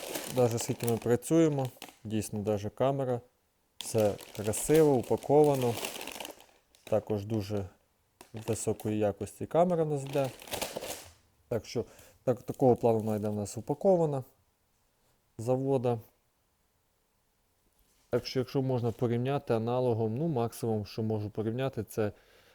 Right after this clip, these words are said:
е, з Касуміною або С Р Ц шною резиною. Ну, але все-таки Ралко дуже надійна, надійні шини, якісні,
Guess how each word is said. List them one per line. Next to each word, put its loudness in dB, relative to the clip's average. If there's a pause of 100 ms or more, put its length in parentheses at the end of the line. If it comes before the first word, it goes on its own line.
(220)
е, 0
з -4
Касуміною 0
або 0
С -4
Р -4
Ц 2
шною -2
резиною. -2 (840)
Ну, -2 (500)
але 0 (200)
все-таки -4 (420)
Ралко 6
дуже 2
надійна, 0 (160)
надійні -2
шини, -4 (420)
якісні, -2